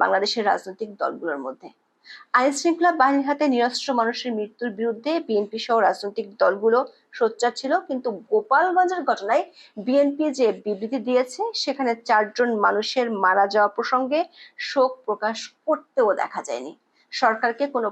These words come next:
প্রশ্নই করেনি কেন গুলি চালাতে হলো। দর্শক,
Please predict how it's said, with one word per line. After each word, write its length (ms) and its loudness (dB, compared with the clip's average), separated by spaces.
প্রশ্নই 560 0
করেনি 280 2
কেন 280 4
গুলি 280 2
চালাতে 380 2
হলো। 240 -4
দর্শক, 400 2